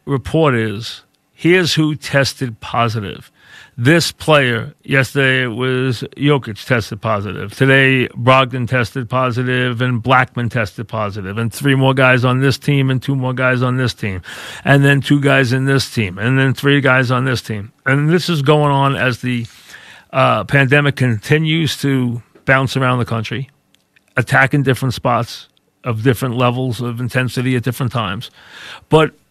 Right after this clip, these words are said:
nobody has any idea. What we're dealing with is we have plans here,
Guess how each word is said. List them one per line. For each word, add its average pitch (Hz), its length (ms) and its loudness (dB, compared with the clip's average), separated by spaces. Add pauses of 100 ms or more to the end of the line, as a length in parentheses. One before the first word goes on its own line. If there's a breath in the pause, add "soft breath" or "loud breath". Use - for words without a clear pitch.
nobody 220 460 0
has 123 300 -2
any 110 280 -4
idea. 98 460 -10
What 131 260 0
we're 185 120 2
dealing 175 480 2
with 127 240 -2
is 113 340 -4 (340 loud breath)
we 160 140 2
have 160 260 0
plans 165 580 -2
here, - 200 -12